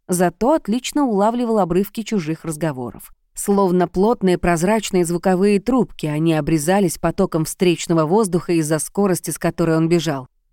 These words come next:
«Молодой человек!» Голос громче, чем остальные.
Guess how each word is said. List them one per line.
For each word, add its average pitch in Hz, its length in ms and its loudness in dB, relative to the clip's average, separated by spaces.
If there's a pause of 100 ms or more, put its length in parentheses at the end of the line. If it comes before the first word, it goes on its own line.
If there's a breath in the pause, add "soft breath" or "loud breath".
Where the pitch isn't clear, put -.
(220)
«Молодой 254 460 4
человек!» 330 560 2 (480)
Голос 175 420 2
громче, 185 380 0
чем 180 180 0
остальные. 180 640 0